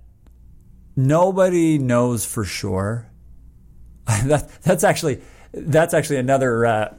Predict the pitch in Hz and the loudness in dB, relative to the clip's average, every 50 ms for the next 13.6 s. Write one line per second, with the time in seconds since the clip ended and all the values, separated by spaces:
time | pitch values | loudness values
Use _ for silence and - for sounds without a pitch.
0 | - - 123 120 120 123 123 123 123 127 120 113 104 - - 120 117 107 107 110 | -10 -6 -4 -2 -2 -2 -2 -2 -2 -2 -2 -4 -4 -4 -4 -4 -2 -2 -2 -2
1 | 110 - - 113 107 - 107 104 - - 117 107 104 104 104 - 107 98 - 110 | -2 -2 -2 -4 -2 -2 -2 -2 -2 -2 -2 -2 -2 -2 -2 -4 -4 -4 -4 -2
2 | 101 104 104 104 104 95 90 98 92 90 90 90 92 - - - 92 95 - 95 | -2 -2 -2 -2 -2 -4 -4 -6 -6 -6 -6 -6 -8 -8 -10 -12 -12 -8 -8 -8
3 | 90 - - 95 92 95 90 90 - - - - - - - - - - - - | -8 -8 -8 -8 -8 -8 -8 -8 -10 -10 -12 -18 -20 -20 -20 -20 -20 -20 -20 -20
4 | - - 110 98 90 - - - 110 95 87 85 - 104 95 - - - 123 107 | -10 -8 -6 -4 -4 -4 -4 -4 -4 -4 -6 -6 -6 -6 -6 -8 -8 -10 -8 -6
5 | 101 92 92 - - - - - - - - - 110 101 - 104 101 95 92 - | -6 -6 -6 -10 -16 -20 -20 -20 -20 -12 -8 -6 -6 -6 -4 -6 -6 -6 -4 -4
6 | 120 127 131 123 113 104 101 95 95 98 98 98 98 101 - 104 95 - - 107 | -4 -4 -2 -4 -6 -6 -4 -4 -4 -2 -2 -2 -4 -4 -6 -8 -8 -8 -8 -8
7 | 95 87 85 85 90 87 82 82 85 87 95 - - - - - - - - - | -8 -8 -8 -8 -8 -8 -8 -8 -10 -14 -16 -18 -20 -20 -20 -20 -20 -20 -20 -20
8 | - - - - - - - - - - - 147 147 151 156 156 156 151 147 151 | -20 -20 -20 -20 -20 -20 -20 -20 -12 -4 -2 0 2 4 4 4 2 2 -2 -2
9 | 160 151 156 185 220 240 226 214 208 214 220 208 - - - - - - 165 160 | -2 0 0 2 2 2 2 2 2 2 0 -2 -4 -10 -16 -12 -4 -2 0 2
10 | 151 147 - - 185 202 202 185 165 151 135 135 131 131 147 165 175 180 156 156 | 2 2 2 2 0 0 0 0 -2 -2 0 2 2 2 0 -2 -2 -4 -4 -2
11 | - 160 165 170 160 - - - - - 185 208 226 247 233 220 190 147 151 117 | 0 0 0 -2 -4 -8 -10 -10 -8 -4 -4 -2 -2 0 0 0 2 2 0 0
12 | 117 117 120 123 120 110 - - - - - - - - - 156 175 175 151 147 | 0 -2 -2 -2 -4 -6 -8 -12 -16 -20 -20 -20 -16 -4 -2 0 2 2 2 2
13 | 156 131 127 120 110 101 95 95 98 98 98 | 2 2 2 0 0 0 0 -2 -2 -4 -8